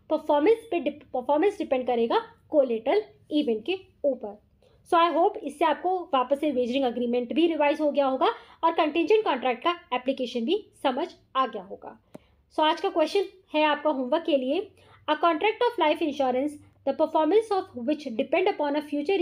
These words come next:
event fall under the cate-, category of wagering agreement, contingent contract,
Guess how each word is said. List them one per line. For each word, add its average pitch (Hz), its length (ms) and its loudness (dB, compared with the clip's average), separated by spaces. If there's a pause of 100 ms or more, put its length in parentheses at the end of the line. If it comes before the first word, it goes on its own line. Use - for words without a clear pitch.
event 262 280 -4 (380)
fall 370 260 2
under 269 140 0
the 294 180 2
cate-, 254 240 -2
category 240 480 -2 (140)
of 403 100 4 (460)
wagering 269 360 -2
agreement, 311 560 -2 (140)
contingent 262 520 -2
contract, 294 540 -2